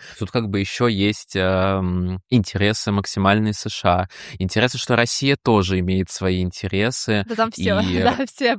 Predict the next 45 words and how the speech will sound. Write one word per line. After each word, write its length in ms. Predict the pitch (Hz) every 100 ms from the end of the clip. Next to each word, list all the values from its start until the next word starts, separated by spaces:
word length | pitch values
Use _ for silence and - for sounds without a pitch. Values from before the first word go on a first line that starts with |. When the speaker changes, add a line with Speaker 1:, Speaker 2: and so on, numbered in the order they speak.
| -
Speaker 2:
по-, 100 | 214
Speaker 1:
там 180 | 127
Speaker 2:
это 80 | 226
кусок 160 | - 320
Speaker 1:
все 240 | - 110 -
Speaker 2:
пирога 500 | 269 262 269 247 233
надо 260 | 220 214 220
от-, 400 | - 233 - 226
Speaker 1:
пустили 460 | 117 - 247 147
по 140 | 220 135
Speaker 2:
отхапать. 80 | -
Speaker 1:
кругу, 460 | 117 120 110 98
вот, 200 | 90 95 - - _ _ -
пустили 340 | 101 - 123
по 140 | -
кругу 320 | 113 113 101 92
буквально. 680 | 87 - 101 123 143 107 101 -
Speaker 2:
Да. 480 | 104 104 101 98 101
Speaker 1:
А, 40 |
мне 240 | 98 107 107 -
показалось 340 | - 110 113 110
интересно, 320 | 110 120 127
что 260 | - - 104
Россия 380 | 104 - 127
поддерживает 680 | 117 104 104 110 101 104 104
две 260 | 95 113 120
стороны 480 | - - 92 92 90
одновременно 1040 | 87 92 90 95 95 104 151 147 101 98 -
в 100 | 95
этом, 420 | 92 98 92 87 -
э, 440 | - 76 85 82 87
в 100 | 92
этой 160 | 90 87
гражданской 680 | - 92 95 92 90 - 90
Speaker 2:
Ну, 60 |
какая-то 180 | 90 95
Speaker 1:
войне, 300 | 95 - 208
Speaker 2:
из 100 | 269
них 80 | 254 285
Speaker 1:
которая 20 | - 285
Speaker 2:
точно 160 | - 269
Speaker 1:
происходит. 120 | 262
Speaker 2:
выиграет, 560 | 233 277 277 254 233 226
<laughs> 20 | 240
знаешь. 500 | 240 233 254 -